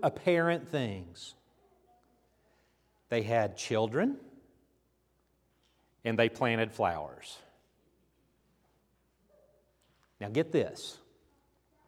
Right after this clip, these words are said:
Later in our story, after First Corinthians six, God raises the stakes again in Ephesians two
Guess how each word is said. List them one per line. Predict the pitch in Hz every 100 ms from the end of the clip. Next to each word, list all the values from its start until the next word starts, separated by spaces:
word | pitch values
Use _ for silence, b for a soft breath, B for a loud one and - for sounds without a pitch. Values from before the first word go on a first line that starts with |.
| _ b b b -
Later | 123 180 185
in | 170
our | 135 156 208
story, | - 233 202 143 127 131
after | 147 175 190
First | - 190 -
Corinthians | 196 185 185 175 165 151
six, | 175 143 107 - - b b 117
God | 143 147 107
raises | 127 180 202 185
the | 190
stakes | - 190 175 170
again | 170 131 131 107 107
in | 151
Ephesians | 123 - 160 180 196 165 -
two | 180 123 98